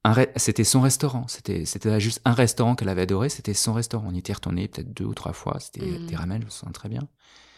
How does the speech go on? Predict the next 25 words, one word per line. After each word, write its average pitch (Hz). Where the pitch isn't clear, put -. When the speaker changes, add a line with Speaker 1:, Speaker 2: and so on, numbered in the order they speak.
Speaker 1:
Et 95
c'est 98
vrai 117
que 90
le 87
voyage 95
de 92
quinze 92
jours 117
a -
duré, 90
euh, 85
a -
semblé 87
durer 85
un 87
mois. 117
Et 98
on 104
a 113
Speaker 2:
Ah. -
Speaker 1:
fait 107
ça 131
plusieurs 135
fois 120